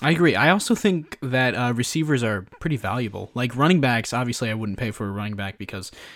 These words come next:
you know, it's kind of the general consensus now that running backs is, the running, rushing success is mostly a product of your offensive line, but receivers, having a good receiver, man, is really, really valuable.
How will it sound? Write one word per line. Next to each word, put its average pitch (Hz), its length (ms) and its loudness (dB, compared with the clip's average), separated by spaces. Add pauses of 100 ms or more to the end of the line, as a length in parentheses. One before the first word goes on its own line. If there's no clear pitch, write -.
(220)
you 110 120 -8
know, 85 100 -12
it's 104 120 -12
kind 123 180 -2
of 104 100 -8
the 98 140 -6
general 135 420 0
consensus 113 560 -8
now 104 180 -6
that 95 160 -8
running 101 200 -8
backs 98 280 -8
is, 95 280 -12 (460)
the 120 180 -2
running, 170 320 6
rushing 185 360 6
success 139 480 0
is 117 140 -4
mostly 120 300 -4
a - 20 -14
product 107 320 -6
of 101 140 -6
your 98 120 -4
offensive 101 320 -8
line, 101 240 -6
but 98 220 -8 (300)
receivers, 190 540 2
having 185 460 0
a 135 40 -2
good 127 180 0
receiver, 110 400 -4
man, 90 260 -8
is 101 200 -10
really, 110 420 0
really 101 240 -6
valuable. 98 480 -8